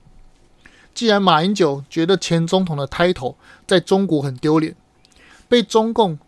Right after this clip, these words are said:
称为先生啊，就是最高礼遇，那好，台湾也没有必要每个月给你好几十万的退休金了，不是吗？既然你的随扈不想配枪，那国安局特勤干脆也回家睡觉，还比较好嘞。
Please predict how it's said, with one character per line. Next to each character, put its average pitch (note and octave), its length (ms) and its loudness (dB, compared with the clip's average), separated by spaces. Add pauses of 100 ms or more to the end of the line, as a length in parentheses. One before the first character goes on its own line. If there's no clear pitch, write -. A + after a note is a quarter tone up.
称 G#3 280 -2
为 E3 140 2
先 F3 360 2
生 E3+ 260 -2
啊， D3 120 -8 (240)
就 E3+ 120 -6
是 D#3+ 120 -6
最 E3 200 -2
高 D#3 180 -2
礼 D3 120 -6
遇， D3 300 -10
那 F3 180 0
好， - 240 -10 (560)
台 D#3+ 240 0
湾 F#3+ 280 2
也 D3+ 120 -6
没 C#3 180 -6
有 F#3 120 0
必 F3 200 -4
要 D#3+ 220 0 (200)
每 C#3+ 180 -8
个 C#3+ 100 -4
月 F3 120 6
给 D#3+ 160 -4
你 D3+ 100 -6
好 D#3+ 260 -2
几 E3+ 160 -6
十 D3+ 320 -8
万 G3 140 0
的 D#3+ 60 -2
退 D#3 180 -4
休 D3 200 -2
金 C#3+ 200 -10
了， B2+ 120 -16 (200)
不 - 100 -14
是 C#3 160 -8
吗？ C3 180 -8 (920)
既 C4 140 -2
然 A3 200 2
你 F#3 60 0
的 D#3 120 0
随 D#3+ 300 0
扈 G#3+ 200 0
不 G#3+ 140 -4
想 D3 200 -6
配 G3 220 0
枪， E3+ 300 -2 (420)
那 A#3+ 140 -2
国 F3+ 260 4
安 A3 140 2
局 F3+ 120 -6
特 F#3+ 260 2
勤 D3 340 -8
干 G3+ 180 -4
脆 G3+ 180 0
也 C#3+ 60 -2
回 C#3+ 180 -6
家 F3+ 160 0
睡 E3+ 220 -2
觉， D3 360 -4
还 - 180 -4
比 D#3+ 100 -6
较 E3+ 100 -2
好 - 280 -10
嘞。 D3 160 -12